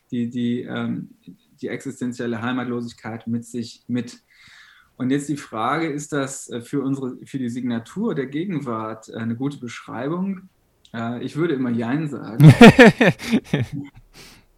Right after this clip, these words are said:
Speaker 1: Weil, ähm, also, so, es gibt solche und solche, würde ich einfach sagen.
Speaker 2: Ja.
Speaker 1: Einerseits hast du natürlich recht, ähm, vor dem Hintergrund, was, was du auch sagst, wurde zum Beispiel schon das Stichwort der digitalen Demenz, äh, geprägt.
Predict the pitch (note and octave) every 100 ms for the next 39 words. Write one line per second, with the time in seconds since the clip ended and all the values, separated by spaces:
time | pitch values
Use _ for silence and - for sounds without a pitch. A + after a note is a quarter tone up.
0 | _ B2+ B2+ B2 - A#2 A#2+ A#2 A#2 A#2+
1 | - F2+ A#2+ B2 A#2+ A#2 - B2 B2 -
2 | _ _ _ - B2 - B2 B2+ A2+ A#2
3 | A#2 G#2 G2 A#2 A#2 A2 A#2+ - - -
4 | - F#2+ F#2+ G2 - - G2+ F#2 F#2 C3
5 | C3+ B2 B2+ - _ A#2+ A#2 A#2+ B2+ F3+
6 | F3+ - - B2 B2 B2+ A#2+ C3 B2 B2+
7 | C#3 C3 B2+ A#2 - A#2 - A#2 A2 G#2+
8 | G2+ A#2+ - A#2+ A2 A#2 A2+ F#2+ A#2+ A#2+
9 | A#2 A#2+ A2+ - - A#2 B2+ A2+ A#2 C#3
10 | D3 - A#2+ B2 B2+ - B2+ A#2 B2+ A#2+
11 | A#2 B2 A#2+ - _ - A2 G#2+ A#2 -
12 | A2+ - D3+ C#4 -